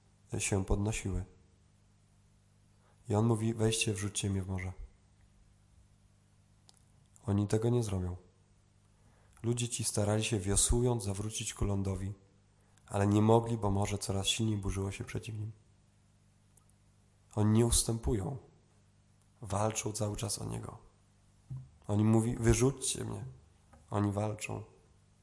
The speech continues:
Wołali więc do Pana i mówili: „O Panie, prosimy, nie dozwól nam zginąć ze względu na życie tego człowieka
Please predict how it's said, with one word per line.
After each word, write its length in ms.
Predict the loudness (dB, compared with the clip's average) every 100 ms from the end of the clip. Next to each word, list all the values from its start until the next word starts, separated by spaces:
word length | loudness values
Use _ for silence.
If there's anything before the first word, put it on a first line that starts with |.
| _ -20 -20 -20 _ -18 -18 -20 -20 _ _ -20 _
Wołali 440 | 0 6 8 6 4
więc 220 | 2 2
do 100 | 0
Pana 240 | 0 0
i 60 | 2
mówili: 380 | 0 0 0 -2 -4
„O 100 | -2
Panie, 400 | 8 8 10 6
prosimy, 500 | 4 2 2 2 2
nie 180 | 4 4
dozwól 540 | 4 4 2 0 0 -2 -12 -20 -20 0
nam 220 | 2 4
zginąć 540 | 2 4 6 4 2 -2
ze 180 | -2
względu 300 | 0 2 2
na 100 | 2
życie 240 | 0 -2 -4
tego 280 | -4 -2 2
człowieka 520 | 2 2 -2 -4